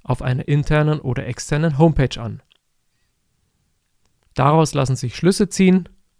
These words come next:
und Probleme frühzeitig erkennen. Ausfälle oder besondere Lagen lassen sich zum Beispiel über Messenger wie WhatsApp oder Telegram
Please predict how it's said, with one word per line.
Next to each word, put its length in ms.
und 220
Probleme 540
frühzeitig 800
erkennen. 480
Ausfälle 600
oder 180
besondere 500
Lagen 480
lassen 260
sich 240
zum 180
Beispiel 400
über 200
Messenger 560
wie 140
WhatsApp 440
oder 200
Telegram 560